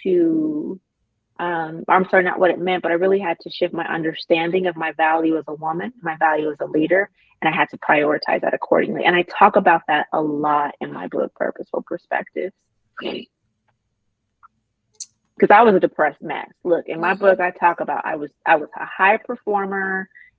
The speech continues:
Speaker 1: and yet I was depressed. I was striving for achievement. I was checking all the boxes, but it wasn't for me. It was really to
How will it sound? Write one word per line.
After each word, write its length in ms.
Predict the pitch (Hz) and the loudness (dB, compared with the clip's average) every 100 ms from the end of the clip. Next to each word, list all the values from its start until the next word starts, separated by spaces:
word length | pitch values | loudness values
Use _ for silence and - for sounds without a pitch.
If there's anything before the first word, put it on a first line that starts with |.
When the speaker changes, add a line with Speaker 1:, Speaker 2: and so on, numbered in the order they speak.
| - | -8
Speaker 1:
and 140 | 170 | -2
yet 140 | 175 | 0
I 100 | 165 | 0
was 160 | 151 151 | -2 -8
depressed. 540 | - - - - - | -12 -6 -2 -2 -2
I 120 | - 151 | -2 -2
was 140 | - | -4
striving 540 | - 185 175 185 196 196 | -2 4 4 4 0 -6
for 180 | 196 180 | -2 -2
achievement. 520 | 170 - 170 160 160 | -2 -2 -2 -4 -10
I 60 | |
was 140 | 240 - _ | -10 -12 _
checking 380 | - 175 - 185 | -4 -4 -4 -2
all 140 | 170 | -2
the 80 | 160 | -2
boxes, 680 | 156 160 151 - 160 156 151 _ _ - - - - | 0 0 0 -4 -4 -4 -6 _ _ -20 -20 -20 4
but 360 | 185 170 151 - - _ - - _ | 6 6 2 -4 -16 _ -20 -20 _
it 120 | 175 170 | -6 -2
wasn't 460 | 165 190 185 - - | 2 2 0 -10 -4
for 200 | 202 185 | -2 -2
me. 440 | 160 170 196 - - | -4 -8 -8 -8 -4
It 120 | 175 | -2
was 140 | 180 175 | -2 -4
really 500 | 165 185 185 180 175 - | 4 6 6 4 2 0
to 100 | 185 | -6